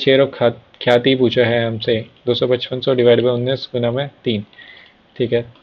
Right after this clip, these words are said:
तीन पंजे पन्द्रह, तीन पंजे पन्द्रह, एक सोलह, तीन दूनी छः और एक सात, डिवाइड बाय उन्नीस, उन्नीस चौक छिहत्तर और चार हज़ार एक ही है,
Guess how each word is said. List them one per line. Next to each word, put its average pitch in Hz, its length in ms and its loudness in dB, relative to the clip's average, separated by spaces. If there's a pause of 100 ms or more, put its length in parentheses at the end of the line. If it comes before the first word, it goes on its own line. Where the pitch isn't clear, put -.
तीन 127 180 -2
पंजे 131 200 0
पन्द्रह, 123 300 2
तीन 127 220 -4
पंजे 120 140 0
पन्द्रह, 120 200 2
एक 123 100 0
सोलह, 123 320 2 (420)
तीन 123 120 -4
दूनी 123 120 -2
छः 123 200 2
और 123 80 4
एक 127 140 -2
सात, 127 220 2
डिवाइड 120 300 4
बाय 123 100 0
उन्नीस, 123 340 -4
उन्नीस 123 460 -6
चौक 120 160 -2
छिहत्तर 123 500 2 (580)
और 117 280 2 (1000)
चार 123 240 4
हज़ार 120 220 6
एक 113 140 2
ही 113 120 -2
है, 113 220 0